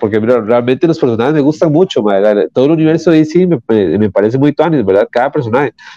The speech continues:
De hecho, ahorita que estoy con esos Birds of Prey, me gustan todos los personajes. Cuando estaba con Aquaman, me gustan todos. Cuando si, si es Batman, también, mae. Entonces, sí, yo no, yo, yo, o sea, con D C me puede quedar feliz, mae.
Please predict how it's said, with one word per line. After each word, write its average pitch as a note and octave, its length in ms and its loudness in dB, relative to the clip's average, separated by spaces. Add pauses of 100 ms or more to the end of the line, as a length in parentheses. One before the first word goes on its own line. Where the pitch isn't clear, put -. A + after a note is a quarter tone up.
(220)
De G#2 100 0
hecho, A#2+ 580 0
ahorita A#2 280 0
que D#3 120 -4
estoy D#3+ 240 -4
con D#3 100 -2
esos D#3+ 180 2
Birds D#3 200 0
of D#3 120 -4
Prey, F3+ 200 2
me B2 120 -2
gustan A#2 380 -2
todos C3+ 140 0
los C#3+ 120 -8
personajes. G#2 560 0
Cuando G#2 200 -2
estaba D3 280 -2
con D#3+ 140 0
Aquaman, B2+ 320 0
me C#3 80 -2
gustan A2 300 -2
todos. A2 120 -2
Cuando G#2+ 140 -2
si, G#2+ 220 -2
si - 180 -6
es C3 120 2
Batman, E3+ 360 -2
también, A#2 460 0
mae. G2 140 -4
Entonces, A2+ 520 -4 (640)
sí, C#3+ 160 0
yo A#2 120 2
no, A#2+ 240 0
yo, G2 120 0
yo, G2+ 200 -2
o - 80 -16
sea, C#3+ 220 -4
con G2+ 200 -4
D A#2 100 2
C C#3+ 80 2
me D#3 80 0
puede D3 180 0
quedar D3 200 -2
feliz, D3 240 2
mae. G2+ 200 -2